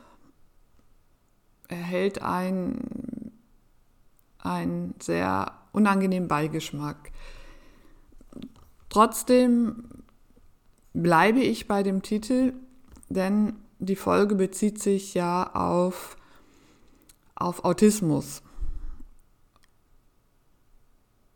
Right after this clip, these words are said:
Trotzdem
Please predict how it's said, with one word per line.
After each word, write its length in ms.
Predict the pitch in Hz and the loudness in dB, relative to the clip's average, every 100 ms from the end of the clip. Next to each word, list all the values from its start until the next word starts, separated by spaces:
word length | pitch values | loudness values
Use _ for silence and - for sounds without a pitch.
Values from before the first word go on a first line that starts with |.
| _ _ _ _ _ _ _ _ _ _ _ _ _ _ _ _ _ _ _ - - | _ _ _ _ _ _ _ _ _ _ _ _ _ _ _ _ _ _ _ -20 -4
Trotzdem 720 | 190 - - 220 233 247 | -4 -4 0 2 4 0